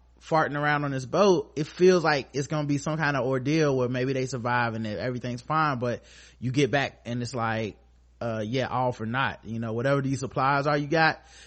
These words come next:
and then that's probably the thing that catapults Rick into being like, "Fuck Negan, we gotta take this motherfucker out," you know? That's my guess.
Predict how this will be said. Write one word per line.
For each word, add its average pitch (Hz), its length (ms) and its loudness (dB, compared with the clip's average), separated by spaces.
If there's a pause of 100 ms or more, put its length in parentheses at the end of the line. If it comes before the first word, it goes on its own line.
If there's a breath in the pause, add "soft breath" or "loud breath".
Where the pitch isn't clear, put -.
(120)
and 147 140 2
then 147 160 0
that's 143 240 2
probably 127 260 0
the 120 100 -4
thing 127 220 -4
that 117 120 -6
catapults 120 480 -2
Rick 123 260 -4
into 113 200 -8
being 113 280 -6
like, 110 280 -4 (320)
"Fuck 151 300 2
Negan, 123 480 -4 (600)
we 117 300 -4
gotta 117 200 -2
take 110 240 -6
this 104 120 -10
motherfucker 98 440 -12
out," 76 380 -14
you 104 120 -10
know? 107 260 -10 (520)
That's 165 180 2
my 135 140 0
guess. 101 460 -8